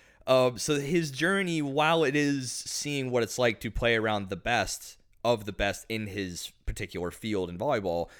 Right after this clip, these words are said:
it's also a journey of what kind of person do I need to be on the court, and it kind of comes to a head when he's basically told,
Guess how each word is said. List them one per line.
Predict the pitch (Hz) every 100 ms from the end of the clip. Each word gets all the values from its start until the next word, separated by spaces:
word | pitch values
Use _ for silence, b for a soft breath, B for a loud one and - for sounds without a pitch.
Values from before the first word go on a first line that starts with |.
| B B B
it's | 135 -
also | 127 165 196 139 113 104 101 98 _ _
a | - 107 98
journey | 92 113 107 107
of | 87 101 98 95 87 -
what | - 107 123
kind | 139 123
of |
person | - 120 113 117
do | 95
I | 98
need | 104
to | 95
be | 95
on | 92 85
the |
court, | - - 175 98 - -
and | 101 95 95
it | 107 101
kind | - 104 101
of |
comes | 92 123 107
to | - 95
a |
head | 98 98
when | 98
he's | 95
basically | 95 95 - 95
told, | 104 98